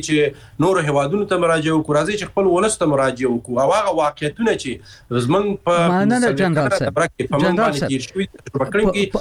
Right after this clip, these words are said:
Speaker 2: جنرال
Speaker 1: دا
Speaker 2: صاحب.
Speaker 1: ولس ته او تاریخ ته وسپارو.
Speaker 2: بله، جنرال صاحب، په، په ی-، ی-، یوې کلمې کې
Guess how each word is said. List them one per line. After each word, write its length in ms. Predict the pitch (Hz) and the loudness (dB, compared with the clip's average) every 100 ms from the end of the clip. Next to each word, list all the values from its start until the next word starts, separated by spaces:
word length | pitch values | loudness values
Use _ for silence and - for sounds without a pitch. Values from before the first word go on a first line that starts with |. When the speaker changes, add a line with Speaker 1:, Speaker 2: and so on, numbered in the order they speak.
| - | -2
Speaker 2:
جنرال 360 | 135 175 185 | 0 2 2
Speaker 1:
دا 80 | 208 165 | 0 -4
Speaker 2:
صاحب. 180 | 131 | -6
Speaker 1:
ولس 260 | 135 202 - | -6 -6 -6
ته 140 | - | -4
او 200 | 175 - - - | -4 -6 -10 -4
تاریخ 260 | 143 170 - | -2 -2 -4
ته 80 | |
وسپارو. 420 | 127 117 - 107 120 | -4 -4 -4 -4 0
Speaker 2:
بله، 220 | 135 123 | -2 0
جنرال 360 | 151 196 214 | 0 0 0
صاحب، 160 | 190 175 - - | -2 -6 -4 -4
په، 80 | - 202 - | -4 -6 -2
په 80 | 185 - | -2 0
ی-، 180 | 202 196 190 190 196 190 | -2 0 0 -2 -4 0
ی-، 200 | 170 190 - 170 | 2 2 2 2
یوې 120 | 190 - | 2 0
کلمې 280 | 202 170 165 | 0 2 0
کې 60 | 151 | -2